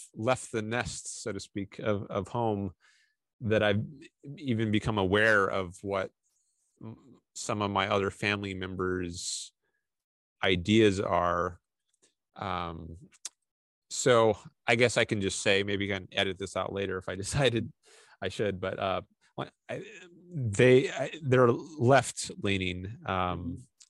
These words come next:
Speaker 1: like, I think my, uh, my brother is, um, I asked him once, like, "Is there a political figure that, you know, you find appealing?" He,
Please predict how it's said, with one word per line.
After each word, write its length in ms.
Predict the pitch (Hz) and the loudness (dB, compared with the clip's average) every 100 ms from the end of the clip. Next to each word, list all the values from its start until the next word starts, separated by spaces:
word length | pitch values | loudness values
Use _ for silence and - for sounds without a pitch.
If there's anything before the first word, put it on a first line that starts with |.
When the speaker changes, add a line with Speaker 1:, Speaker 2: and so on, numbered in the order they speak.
| 208 | -4
Speaker 1:
like, 160 | 92 | -2
I 80 | 95 | 0
think 300 | 92 104 - | -2 -4 -4
my, 340 | 101 90 90 - _ _ - - _ _ _ _ _ _ _ 156 - | -4 -2 -2 -6 _ _ -20 -20 _ _ _ _ _ _ _ -16 -8
uh, 320 | 98 87 87 | -2 0 0
my 120 | 92 90 | 0 2
brother 400 | 98 92 90 90 | 2 4 4 4
is, 580 | 92 90 87 85 - 85 | 2 2 -2 -6 -8 -6
um, 640 | 85 82 87 85 85 85 _ _ _ _ _ _ _ _ _ _ - - _ _ _ - | -4 -6 -8 -12 -14 -16 _ _ _ _ _ _ _ _ _ _ -18 -18 _ _ _ 2
I 80 | 104 | 4
asked 200 | 101 - | 4 2
him 100 | 98 | 0
once, 240 | 98 - | 0 2
like, 180 | - - | 2 2
"Is 100 | 98 | 2
there 140 | 139 | 4
a 40 | 131 | 2
political 480 | - 107 104 104 95 | 2 2 2 -2 -6
figure 640 | 107 95 98 95 92 104 _ _ _ - | -4 -2 0 0 -2 -6 _ _ _ -12
that, 280 | 92 87 - _ _ _ _ _ _ _ _ | -6 -6 -8 _ _ _ _ _ _ _ _
you 80 | 87 | -16
know, 160 | 98 - | -14 -10
you 120 | 107 | -8
find 300 | 98 107 98 90 | -2 0 2 0
appealing?" 640 | - 123 110 104 98 95 - | 0 0 0 -2 -4 -6 -12
He, 240 | - - | -20 -20